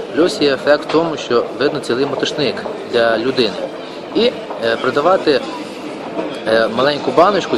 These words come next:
цю, один моточник, один долар. Десять, десять моточників, от тобі маєш, е, там, десять доларів. Да? Прекрасно, не треба нічого морозити. Треба на замітку взяти і не забути. Ну, тепер заходимо далі.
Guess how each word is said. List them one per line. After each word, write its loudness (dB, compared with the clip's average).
цю, 2
один 2
моточник, 0
один 2
долар. 2
Десять, 0
десять 2
моточників, -2
от 0
тобі -2
маєш, 0
е, -2
там, -2
десять 0
доларів. 0
Да? 4
Прекрасно, 0
не -6
треба 2
нічого 0
морозити. 2
Треба 2
на 0
замітку 0
взяти 0
і -4
не 0
забути. -4
Ну, 2
тепер 2
заходимо 2
далі. 2